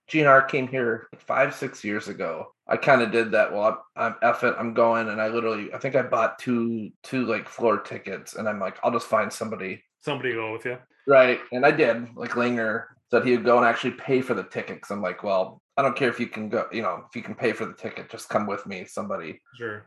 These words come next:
Speaker 1: It was, I was so glad I did it. That was, you know, I never saw them back in the day, and they absolutely slayed for three hours. It was amazing. So,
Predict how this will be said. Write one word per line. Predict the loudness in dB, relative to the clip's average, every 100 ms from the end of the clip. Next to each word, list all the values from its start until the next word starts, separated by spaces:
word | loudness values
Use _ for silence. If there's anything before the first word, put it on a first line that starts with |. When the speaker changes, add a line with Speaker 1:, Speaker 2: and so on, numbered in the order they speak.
| -12
Speaker 1:
It | -6
was, | -4 -2
I | 2
was | 0 4
so | 2 6
glad | 6 4
I | 2
did | 0
it. | -2 -4 -10 -2
That | 0 0
was, | -2 -10 -12 -2
you | 0
know, |
I | 2
never | 2 0
saw | 2 4
them | 4 0
back | -2 -4
in | -6
the |
day, | -6 -6 -6 -8
and | -12 -16 _
they | 4
absolutely | 4 4 0 -4 -6
slayed | -6 -2 0 0 -6
for | -12
three | -8 -4
hours. | -2 -2 -2 -6 -12 -18 -6
It | -4
was | -2
amazing. | -2 -4 -6 -10 -10 -12
So, | -4 -4